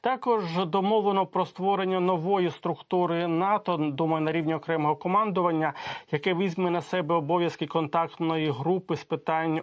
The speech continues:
оборони України, думаю, на додачу до формату «Рамштайн» або замість «Рамштайну». В чому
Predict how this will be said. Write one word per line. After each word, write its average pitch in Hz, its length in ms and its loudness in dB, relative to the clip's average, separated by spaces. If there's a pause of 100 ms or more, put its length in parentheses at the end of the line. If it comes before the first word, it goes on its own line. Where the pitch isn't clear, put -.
оборони 160 600 2
України, 180 640 0
думаю, 160 300 0
на 165 140 0
додачу 151 640 -2
до 143 160 0
формату 147 760 0
«Рамштайн» 147 580 -2
або 143 260 -2
замість 165 520 -4
«Рамштайну». 185 1080 0 (1000)
В - 60 -20
чому 190 360 0